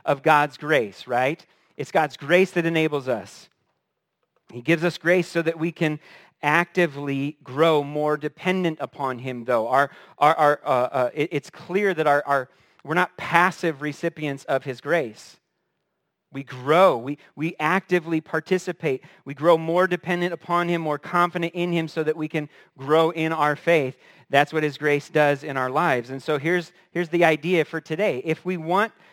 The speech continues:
to gr-, our, our faith to grow stronger, then we have to exercise it by God's grace. By God's grace.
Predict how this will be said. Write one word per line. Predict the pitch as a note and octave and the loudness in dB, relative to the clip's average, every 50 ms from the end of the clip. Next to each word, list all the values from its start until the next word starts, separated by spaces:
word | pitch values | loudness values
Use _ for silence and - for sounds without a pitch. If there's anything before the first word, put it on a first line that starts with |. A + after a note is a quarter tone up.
| _ _ _ _ _ | _ _ _ _ _
to | - F3+ | -8 -8
gr-, | D#3+ - D#3 D3 D3+ F3+ - - | -6 -6 -12 -12 -12 -12 -10 0
our, | E3+ D#3 D#3+ E3 E3 | 2 2 4 4 4
our | D3+ C#3+ | 2 2
faith | - - - - G3 G#3 G#3 G3+ - _ | 2 -4 -4 0 4 4 4 4 2 _
to | - F3 | -8 -8
grow | D#3 D#3+ E3+ D#3+ D3+ | -2 0 2 2 2
stronger, | D3 - - G3 A3+ C4+ C4 G3 D#3+ D3 | 0 -4 -2 0 0 0 2 0 -2 -2
then | D3 D3 D3+ | -2 -2 -2
we | D#3 D3 | -2 -4
have | C#3 D3+ D#3 D3 - | -2 -2 -2 -2 -2
to | D#3+ - C#3+ | -8 -4 -4
exercise | D3+ D3+ - - D3 C3 - - A#2+ A2 G#2+ G2 F#2 F#2 | -6 -6 -6 -10 -10 -10 -8 -6 -6 -6 -6 -8 -10 -14
it | F2+ F2 - _ _ _ _ _ _ _ _ _ _ _ _ _ _ _ _ _ _ _ _ _ _ _ _ - | -18 -20 -20 _ _ _ _ _ _ _ _ _ _ _ _ _ _ _ _ _ _ _ _ _ _ _ _ -12
by | G#2 G2 G#2 A2 | -10 -8 -8 -8
God's | G2 G#2 F#2+ F#2 F2+ - - | -10 -10 -12 -12 -14 -16 -20
grace. | _ F#2 F#2 F2+ E2 D#2+ - _ - - - _ _ _ _ _ _ _ _ _ _ _ _ _ _ _ _ _ - | _ -18 -16 -16 -16 -18 -20 _ -20 -20 -20 _ _ _ _ _ _ _ _ _ _ _ _ _ _ _ _ _ -12
By | G2+ A2 A#2+ A2+ | -8 -8 -8 -8
God's | A#2+ A2+ A2 G#2+ F#2+ - | -8 -8 -8 -10 -10 -14
grace. | _ G2+ G#2 G2 F2+ E2 D#2+ - - - _ | _ -16 -14 -14 -14 -16 -20 -20 -20 -20 _